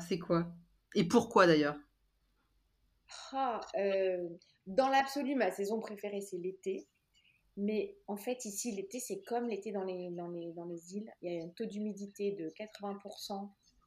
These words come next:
Speaker 2: Euh, tu peux même pas être dehors tellement il fait chaud. Donc, je dirais que c'est là, maintenant, l'automne,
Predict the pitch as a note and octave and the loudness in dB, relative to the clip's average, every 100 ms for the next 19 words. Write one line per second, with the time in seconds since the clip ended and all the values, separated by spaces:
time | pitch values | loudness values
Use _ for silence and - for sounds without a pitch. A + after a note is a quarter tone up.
0 | _ - F3 F3 F3 C#3+ C3+ A#2 - F3+ | _ -14 -8 -6 -4 -4 -4 -6 -8 -4
1 | A3 A3+ A#3 B3 G3 E3+ F#3+ F#3 G3+ - | 0 0 0 -2 -2 2 2 2 -2 -10
2 | E3+ E3+ F3 F#3 - G3 A3+ - _ _ | -10 -10 -12 -12 -12 -10 -12 -16 _ _
3 | _ _ _ _ _ _ _ - - - | _ _ _ _ _ _ _ -20 -20 -18
4 | - C4 C4 B3 A#3 C#4+ E4+ D#4+ D4+ C#4 | 0 2 2 0 -2 0 0 0 0 2
5 | C#4+ E4+ C#4 - B3+ C4+ B3 B3 A#3+ C4+ | 4 2 0 -2 -2 0 0 2 2 2